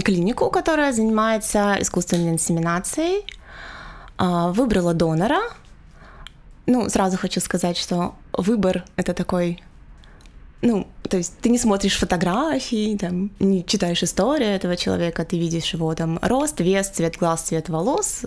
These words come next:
ну и, собственно, на этом всё. И группу крови. А, вот. Она прошла процедуру искусственной инсеминации. С третьей попытки у неё наступила беременность. А, дальше мы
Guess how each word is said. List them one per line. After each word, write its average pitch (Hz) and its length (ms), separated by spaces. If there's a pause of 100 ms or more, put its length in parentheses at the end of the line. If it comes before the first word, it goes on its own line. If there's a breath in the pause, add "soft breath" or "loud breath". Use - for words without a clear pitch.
ну 226 240
и, 185 80
собственно, 165 460
на 160 160
этом 160 160
всё. - 160 (240)
И 277 100
группу 190 260
крови. 190 280 (1300 loud breath)
А, 190 200
вот. 175 500 (140)
Она 220 180
прошла 180 220
процедуру 175 480
искусственной 175 500
инсеминации. 165 760 (840)
С - 100
третьей 190 300
попытки 165 580 (100)
у 185 60
неё 175 80
наступила 175 440
беременность. 185 800 (1300 loud breath)
А, 208 600
дальше 247 500
мы 202 400